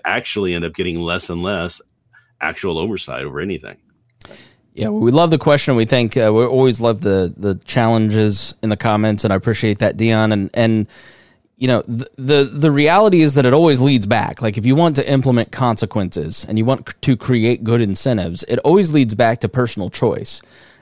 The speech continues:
Speaker 2: And that's what we're always saying on this show, is that it's about wh-, where you choose to put your attention in terms of where you put your podcast. It, it's, uh, it's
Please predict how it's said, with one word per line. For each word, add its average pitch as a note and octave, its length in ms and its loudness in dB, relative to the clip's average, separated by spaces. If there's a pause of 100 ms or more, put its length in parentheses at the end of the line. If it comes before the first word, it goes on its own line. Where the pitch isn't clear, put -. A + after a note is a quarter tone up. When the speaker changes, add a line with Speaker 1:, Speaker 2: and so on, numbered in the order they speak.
Speaker 2:
And A2 120 -2
that's C#3+ 180 2
what C3+ 160 2
we're A#2 140 2
always B2 340 2
saying F#2+ 640 -2
on G2 160 -6
this A#2+ 140 0
show, F#2 340 -2
is G2 200 -6
that G#2+ 140 0
it's G#2+ 120 -4
about F#2+ 220 -2
wh-, A#2 280 0
where D3 140 2
you E3+ 180 0
choose D3+ 400 0
to - 80 -6
put C#3 260 -2
your C3 160 4
attention B2 640 0 (360)
in G#2+ 140 -4
terms A#2 300 0
of A#2 180 0
where B2 140 2
you B2+ 100 0
put A#2+ 200 -4
your - 60 -10
podcast. A#2+ 680 -4
It, G2+ 200 -4
it's, - 280 -4 (500)
uh, G#2 420 -2
it's - 400 -4